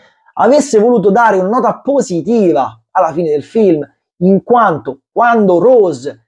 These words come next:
scende giù per il corridoio a trovare il bunker, c'è un poster con una frase con scritto: "La speranza inizia nell'oscurità". Come ha spiegato il regista, nella storia umana abbiamo attraversato momenti molto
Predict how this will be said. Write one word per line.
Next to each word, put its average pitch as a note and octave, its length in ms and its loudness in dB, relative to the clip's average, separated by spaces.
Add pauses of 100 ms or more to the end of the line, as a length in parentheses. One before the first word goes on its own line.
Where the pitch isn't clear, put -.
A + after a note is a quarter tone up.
scende F#3+ 720 -4
giù C4 240 0
per F3+ 140 2
il - 160 -2
corridoio G3 880 0
a - 280 -4
trovare E3 640 0
il G3+ 220 0
bunker, F#3+ 640 0 (180)
c'è - 140 -4
un B3+ 160 0
poster A#3+ 440 0
con F#3+ 140 0
una A#3 220 0
frase E3 580 -2
con G#3 160 -2
scritto: F#3 600 -2 (260)
"La A3+ 140 2
speranza G3+ 920 -2
inizia G3 720 -2
nell'oscurità". F3 800 -2 (300)
Come B3+ 220 2
ha G#3 40 2
spiegato G3 440 0
il E3+ 40 0
regista, E3 920 -2
nella D#3+ 220 -4
storia F3 280 0
umana E3 380 0
abbiamo D#3 340 0
attraversato D3+ 640 0
momenti D#3+ 520 0
molto E3+ 760 0